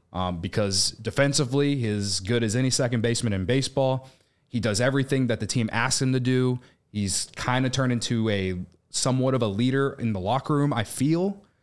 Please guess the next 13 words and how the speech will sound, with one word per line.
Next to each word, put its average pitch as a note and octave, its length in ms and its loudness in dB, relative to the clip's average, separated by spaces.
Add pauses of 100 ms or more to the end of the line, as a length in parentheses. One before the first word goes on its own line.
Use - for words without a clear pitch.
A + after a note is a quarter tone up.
(420)
And, B2 640 2 (1300)
like, F3 200 -6 (480)
I D3+ 100 -2
just D3+ 220 0
feel E3+ 160 2
like D3+ 120 0
he's C3 180 0
a B2 80 2
guy B2 380 2
that A#2+ 520 0 (460)
people C#3+ 320 2
will B2 200 2
underappreciate A2+ 960 -2